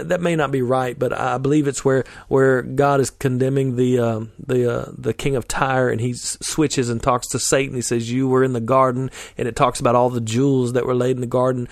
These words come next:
If you go to Genesis chapter two, you can see the jewels that are there. Um, so what you see is a pattern, uh, of, of, of description that runs from the Garden of Eden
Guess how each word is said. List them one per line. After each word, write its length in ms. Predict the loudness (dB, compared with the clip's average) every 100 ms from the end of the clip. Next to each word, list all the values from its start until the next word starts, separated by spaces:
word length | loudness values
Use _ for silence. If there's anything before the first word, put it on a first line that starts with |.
| -12 -10
If 80 | -2
you 80 |
go 160 | 2 2
to 100 | 2
Genesis 520 | 0 0 0 -2 -4
chapter 260 | -4 -4 -6
two, 280 | -4 -2 0
you 180 | 0
can 160 | -2 -4
see 160 | -2 -2
the 120 | -2
jewels 500 | -2 0 2 2 0
that 140 | 0
are 80 | 0
there. 360 | 0 0 0 -2 -8 -20 -8
Um, 380 | -6 -4 -6 -6
so 260 | 0 2
what 460 | 2 2 2 2 2
you 60 | -2
see 320 | 0 2 2
is 100 | 2
a 60 |
pattern, 680 | -2 -4 -4 0 0 0 -2 -8 -16 -10
uh, 320 | -4 -2 -2 -4
of, 360 | -2 0 -2 -2
of, 460 | -2 -2 -4 -10 -8
of 380 | -4 -2 -4 -4
description 840 | -4 -2 -2 -2 -2 -4 -4 -6 -10 -16 -4
that 220 | -2 -2 -6
runs 420 | -2 0 2 0 -2
from 400 | 0 0 0 -2
the 80 |
Garden 300 | 0 2 2
of 100 | 0
Eden 420 | 2 2 2 0